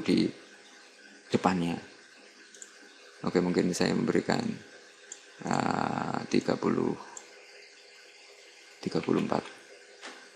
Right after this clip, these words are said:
Oke, seperti itu. Saya sudah keluar, mengeluarkan peluru. Dan di,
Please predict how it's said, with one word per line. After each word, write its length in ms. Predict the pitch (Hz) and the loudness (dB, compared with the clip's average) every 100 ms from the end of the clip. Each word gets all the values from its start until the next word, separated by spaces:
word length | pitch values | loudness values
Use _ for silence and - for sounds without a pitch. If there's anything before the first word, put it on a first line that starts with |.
| - - - - - - - - - - - - - - - - - - - - - - - - - 107 | -20 -20 -20 -20 -20 -20 -20 -20 -20 -20 -20 -18 -20 -20 -20 -20 -20 -20 -20 -20 -16 -16 -14 -18 -2 4
Oke, 160 | 95 87 | 4 4
seperti 320 | 90 95 95 | 4 6 6
itu. 160 | 92 - | 4 2
Saya 240 | - 92 | 4 2
sudah 240 | - - 92 - | 4 2 2 4
keluar, 320 | 92 92 92 80 - - - - - | 4 6 4 0 -12 -20 -20 -20 -4
mengeluarkan 560 | - 90 90 87 90 - | 0 4 2 4 2 4
peluru. 320 | 90 87 85 - - - - - - - - - - - - - - - - - - | 4 4 0 -2 -14 -20 -20 -20 -20 -20 -20 -20 -20 -20 -20 -20 -20 -20 -20 -20 2
Dan 200 | 107 98 95 95 95 98 101 - - - - - - - - - | 4 6 6 6 4 4 0 -6 -20 -20 -20 -20 -20 -20 -4 4
di, 240 | 101 | 6